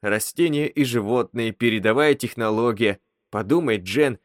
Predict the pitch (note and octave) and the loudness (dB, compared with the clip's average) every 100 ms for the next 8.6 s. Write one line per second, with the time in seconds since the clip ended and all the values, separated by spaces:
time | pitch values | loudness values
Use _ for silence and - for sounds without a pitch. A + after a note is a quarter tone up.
0 | _ _ _ A2 A2+ G2+ G#2+ - A#2+ - | _ _ _ -2 0 0 -2 0 0 2
1 | A2 G#2+ A#2 A#2+ E3+ B2+ G#2+ C#3 B2 B2 | 0 -2 -2 0 0 -2 0 0 0 0
2 | C3+ - D#3+ B2+ - - - _ _ _ | 0 -2 -4 -6 -8 -16 -20 _ _ _
3 | _ _ F2 B2 D3 C#3+ A2+ B2 C3+ E3+ | _ _ -4 -2 0 0 0 0 2 0
4 | C#3+ - A2+ C#3+ C#3+ - B2 - D#3+ C#3+ | 0 -2 2 2 2 0 -2 0 0 0
5 | A#2+ A#2 G#2 D#3 D3 A2+ G#2+ C#3+ C3 G2 | -4 -6 -6 -4 -2 -2 0 0 0 0
6 | D3 D3+ A#2+ A2+ - C#3+ - B2 G2 A#2 | -2 -2 -4 -2 0 0 0 -4 0 0
7 | A2 B2+ D3 - A2 A#2+ A2 A2 A#2+ D3 | 0 0 -4 -2 -2 -2 -2 0 0 0
8 | C3+ G#2 G#2+ D3 A2 A#2 | 0 0 2 2 2 -4